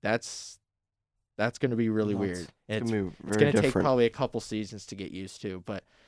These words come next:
Speaker 1: shout out both of them, all-time great careers. Um, like I said, in five years, I will see them both in Canton. I go to the Hall of Fame enshrinement ceremony almost every year,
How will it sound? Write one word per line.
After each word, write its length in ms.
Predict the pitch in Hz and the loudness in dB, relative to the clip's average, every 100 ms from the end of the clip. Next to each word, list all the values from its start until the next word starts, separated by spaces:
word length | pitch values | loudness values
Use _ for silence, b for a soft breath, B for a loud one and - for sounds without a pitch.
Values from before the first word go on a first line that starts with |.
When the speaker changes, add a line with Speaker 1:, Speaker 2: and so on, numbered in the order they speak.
| b b | b b
Speaker 1:
shout 260 | - 147 135 | 2 4 4
out 140 | 120 | 2
both 220 | 120 120 | 0 0
of 100 | 107 | -2
them, 220 | 110 104 - | -2 -2 -4
all-time 480 | 110 113 - 123 110 | -4 -4 -2 -2 -2
great 260 | 98 107 - | -2 -6 -4
careers. 640 | - 107 104 101 101 - _ - | -4 -2 0 0 -4 -10 _ -8
Um, 380 | 101 95 92 92 _ | -6 -6 -8 -14 _
like 200 | 104 104 | -8 -6
I 40 | 95 | -4
said, 260 | - 98 | -4 -6
in 80 | 92 | -8
five 320 | - 104 104 | -4 -2 0
years, 340 | 104 101 95 - | 0 -2 -4 -8
I 120 | 104 | -6
will 100 | 98 | -6
see 160 | - 104 | -6 -8
them 140 | 101 | -6
both 200 | 98 92 | -6 -8
in 80 | 85 | -10
Canton. 400 | - 107 95 107 b b b b | -8 -8 -8 -12 b b b b
I 60 | 90 | -6
go 140 | 101 | -6
to 60 | 92 | -6
the 100 | 92 | -4
Hall 180 | 95 | -4
of 80 | 92 | -4
Fame 160 | 104 92 | -6 -8
enshrinement 360 | 90 95 87 | -6 -8 -8
ceremony 360 | - 98 92 92 | -10 -8 -8 -8
almost 300 | - 104 - | -8 -10 -8
every 240 | 98 95 90 | -8 -6 -6
year, 260 | 90 92 | -6 -8